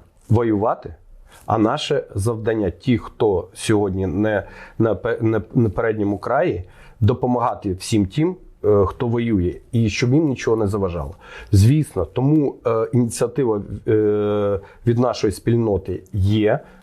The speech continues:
Ми про неї сьогодні заявляємо, ми це декларуємо. І разом, е, з нашими партнерами ми створюємо звернення і відправляємо в відповідні органи Кабінету Міністрів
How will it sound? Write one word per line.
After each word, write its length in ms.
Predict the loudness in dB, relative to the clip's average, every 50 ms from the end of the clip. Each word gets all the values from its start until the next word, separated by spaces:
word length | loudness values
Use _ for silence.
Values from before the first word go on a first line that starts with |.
| -4 0
Ми 160 | 2 2 2
про 160 | 2 -2 -2
неї 260 | 0 0 2 2 0 0
сьогодні 440 | -4 -4 -2 -2 -2 0 0 -2
заявляємо, 640 | 0 0 -2 -2 -2 -2 0 0 2 2 0 0 -2
ми 60 | -2
це 160 | -2 -4 -4
декларуємо. 640 | -4 -4 -4 -2 -2 -2 -2 0 2 2 2 2 0 -2 -10 -20 -20 -8 -2
І 120 | 0 2
разом, 480 | 2 2 2 0 0 -2 0 -2 -2 -2 -2
е, 180 | -2 0 0 0
з 80 | 0
нашими 380 | 0 -2 -2 -4 -2 0 0 0
партнерами 640 | 0 -2 -8 -6 -2 0 2 2 2 0 -2 -4 -8 -12 -18 -20 -20 _ _
ми 160 | 4 4 4
створюємо 540 | 2 0 -2 0 0 2 4 2 2 2 0
звернення 680 | -2 -2 -2 0 0 0 0 -2 -4 -4 -4 -6 -8 -12 -18 _ _ _
і 120 | 2 2 4
відправляємо 680 | 4 0 -2 -2 -4 -2 0 2 0 2 0 0 -2 -4 -6
в 180 | -6 -4 -4 -2
відповідні 800 | -2 -4 -2 0 0 0 0 -2 -2 0 0 2 2 2 0 -2 -6 -20 -20 -20 _ _ -20 -6 -2
органи 400 | 0 0 2 2 2 2 0 -2
Кабінету 460 | -2 -4 -4 -2 -2 -2 -2 0 0
Міністрів 540 | 0 2 2 0 0 -4 -6 -8 -8 -8 -8